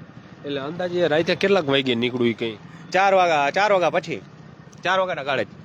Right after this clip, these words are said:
Speaker 1: તો પછી એક સ્કોર્પિયો હે ને ટોલ નાકે ને તમે જોવરાયું હતું બધું, તો એ કઈ રીતના ખબર પડી કે આ સ્કોર્પિયો વાળો જે છે એ ડીઝલને ચોરી ગયો?
Speaker 2: એટલે ટોલ નાકે જોવડાયું નથી, પણ, અ,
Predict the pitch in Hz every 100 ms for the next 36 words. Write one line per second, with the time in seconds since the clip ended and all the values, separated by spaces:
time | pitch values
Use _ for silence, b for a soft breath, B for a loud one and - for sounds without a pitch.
0 | - - - - - - 165 185 196 180
1 | - 170 160 165 - - 180 180 196 175
2 | 165 170 147 - 175 175 175 170 170 160
3 | 151 165 156 123 135 160 156 143 143 139
4 | 139 139 147 156 196 214 196 185 165 156
5 | 135 139 127 131 147 - 147 147 147 147
6 | 139 135 127 131 120 - - 143 127 123
7 | 123 117 123 127 127 120 110 120 120 113
8 | 117 107 - - - - 143 160 151 151
9 | 175 202 208 214 175 165 202 214 220 220
10 | 208 208 180 175